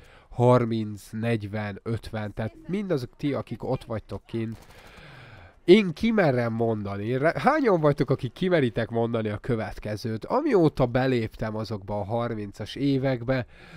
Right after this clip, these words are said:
mondhatni azt, hogy valahogy a skill nem ugyanaz. És most direkt hozok fel itt egy shooter gémet, mert, ö,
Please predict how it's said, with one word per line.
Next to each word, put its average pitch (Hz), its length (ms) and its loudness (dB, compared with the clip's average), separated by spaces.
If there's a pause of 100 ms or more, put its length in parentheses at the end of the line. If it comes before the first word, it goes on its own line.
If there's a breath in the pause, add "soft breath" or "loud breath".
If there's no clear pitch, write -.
(320 loud breath)
mondhatni 170 720 2
azt, 147 400 0
hogy 117 640 0 (180)
valahogy 120 760 2
a 113 160 -6
skill 185 680 0 (160)
nem 131 180 -2
ugyanaz. 95 480 -8
És 139 160 -2
most 220 260 0
direkt 277 320 2
hozok 143 320 -2
fel - 160 0
itt - 180 -2
egy 123 80 0
shooter 120 680 -2
gémet, 113 460 -2
mert, 123 460 -4
ö, 127 260 0